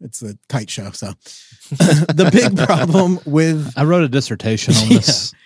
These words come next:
Speaker 1: with it is, uh, the crash landings, um, and that you, you're all, like, the seats are focused so that you're watching the crash landings
Speaker 2: Mm-hmm.
Speaker 1: of the kite, the purposeful ca-, crash landings, but, uh, they do, you know,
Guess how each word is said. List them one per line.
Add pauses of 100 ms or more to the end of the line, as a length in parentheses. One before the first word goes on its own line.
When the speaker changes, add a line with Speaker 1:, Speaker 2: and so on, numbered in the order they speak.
(160)
Speaker 1:
with
it
is,
uh,
the
crash
landings, (380)
um, (280)
and
that
you,
you're
all,
like, (320)
the
seats
are
focused
so
that
you're
watching
the
crash
landings
Speaker 2:
Mm-hmm. (260)
Speaker 1:
of
the
kite,
the
purposeful
ca-, (140)
crash
landings,
but, (480)
uh, (280)
they
do,
you
know,